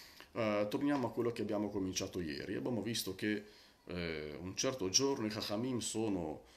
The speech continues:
andati a visitare, eh, Hanania ben Chizkiah ben Garon, e in quel giorno, ehm, c'erano i Talmidim di Bet Shammai, i Talmidim di Bet Hillel,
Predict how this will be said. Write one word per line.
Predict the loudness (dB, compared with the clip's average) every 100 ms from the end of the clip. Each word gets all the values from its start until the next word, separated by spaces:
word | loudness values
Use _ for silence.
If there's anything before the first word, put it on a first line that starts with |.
| -14
andati | -4 2 2 2
a | 0
visitare, | 0 -2 0 2 2 2 -2 -8 -14 -20 -20 -20 -20 -20 -20 -20 -10 -6
eh, | 0 0 0
Hanania | 0 2 4 4 2 2
ben | 2 0
Chizkiah | 2 2 2 2 2 2
ben | 2 0
Garon, | 0 -2 -2 -2 -2 -4 -10 -18 -20 -10 -2
e |
in | -2
quel | 2 0
giorno, | 4 2 4 2 0 -2 -12 -8
ehm, | -4 -2 -4 -4 -6 -8 -8 -10
c'erano | -4 -2 0
i | -2
Talmidim | -2 0 0 0 2 2 0
di | -4
Bet | -4 0
Shammai, | 2 2 0 0
i | -2
Talmidim | -2 -4 -4 -2 -2 -2 -4 -10
di | -6
Bet | -2 -2 0
Hillel, | 2 2 2 -2